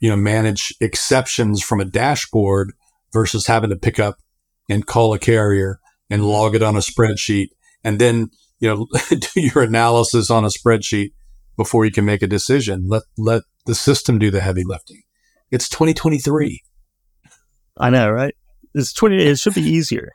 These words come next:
Speaker 2: It should be easier.
Speaker 1: Yeah.
Speaker 2: You shouldn't have, you know, and, and I work with, I, I probably, I'm sitting here looking at eight tabs open on this browser. I got two
Speaker 1: Yeah.
Speaker 2: other browsers with, uh, at least eight, you know,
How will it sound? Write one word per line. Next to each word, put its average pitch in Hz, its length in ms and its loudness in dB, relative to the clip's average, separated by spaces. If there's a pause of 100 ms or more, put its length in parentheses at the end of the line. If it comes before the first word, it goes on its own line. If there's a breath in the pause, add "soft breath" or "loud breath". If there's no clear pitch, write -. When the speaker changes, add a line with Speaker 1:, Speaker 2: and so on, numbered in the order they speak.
Speaker 2:
It 143 140 2
should 208 180 2
be - 180 -2
easier. 147 440 0
Speaker 1:
Yeah. 107 80 -4
Speaker 2:
You 120 80 2
shouldn't 147 280 -2
have, 127 420 0
you 151 140 0
know, 123 180 2
and, 156 220 0
and 151 140 2
I 147 80 4
work 143 280 2
with, 135 260 2
I, 127 260 -2
I 123 40 0
probably, 123 360 4
I'm 113 240 0 (140)
sitting 120 280 -4
here 107 100 -4
looking 110 280 -4
at 107 240 0 (200)
eight 120 220 0
tabs 107 360 0
open 113 240 0
on 107 200 0
this 131 200 2
browser. 101 400 -10 (640 loud breath)
I - 60 -2
got - 120 -4
two 131 120 4
Speaker 1:
Yeah. 127 60 6
Speaker 2:
other 131 160 6
browsers 104 540 2
with, 120 180 -4
uh, 120 260 -2
at 123 80 0
least 139 340 2
eight, 117 320 0 (220)
you 147 180 2
know, 107 220 2